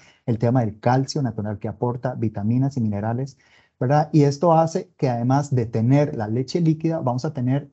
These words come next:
de-, de-, derivados lácteos, ¿verdad? Que también van a complementar la alimentación de las personas. Y dentro de esos derivados lácteos está el yogur, ¿verdad? Y el yogur actualmente es uno de los alimentos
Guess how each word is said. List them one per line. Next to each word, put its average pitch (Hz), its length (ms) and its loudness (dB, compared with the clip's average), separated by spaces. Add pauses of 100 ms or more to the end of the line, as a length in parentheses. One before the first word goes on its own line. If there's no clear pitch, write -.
de-, 131 220 4
de-, 139 120 4
derivados 131 460 2
lácteos, 156 580 0 (300)
¿verdad? 131 180 -2
Que - 80 -4
también 123 300 0
van 131 160 0
a 160 80 -4
complementar 110 760 -2
la 170 100 -2
alimentación 110 760 -4
de 113 100 -2
las 98 160 -8
personas. 87 540 -12 (320)
Y 151 80 6
dentro 123 240 4
de 127 60 2
esos 160 180 0
derivados 147 400 4
lácteos 156 560 0 (100)
está 123 220 -6
el 117 80 -2
yogur, 139 360 2 (480)
¿verdad? 139 280 -2
Y 143 80 2
el 117 100 -2
yogur 143 480 0
actualmente 165 800 -2
es - 220 -8
uno 185 240 4
de 185 40 -4
los 147 140 -2
alimentos 156 800 -4